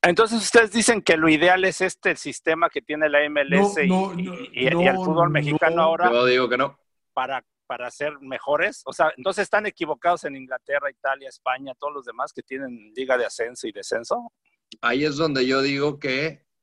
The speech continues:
Speaker 3: justamente mencionaba el punto de, ok, la M L S está haciendo de esta manera,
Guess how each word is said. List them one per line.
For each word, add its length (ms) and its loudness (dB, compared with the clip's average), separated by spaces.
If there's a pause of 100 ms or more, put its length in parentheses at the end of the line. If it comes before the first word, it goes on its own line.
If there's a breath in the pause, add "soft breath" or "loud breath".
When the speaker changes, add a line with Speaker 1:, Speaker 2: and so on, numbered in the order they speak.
(240)
Speaker 3:
justamente 960 -6 (480)
mencionaba 460 0
el 80 -4
punto 320 -4
de, 320 0 (400)
ok, 260 -6
la 140 2
M 100 0
L 100 0
S 100 -4
está 160 -6
haciendo 200 -4
de 60 0
esta 160 -4
manera, 560 0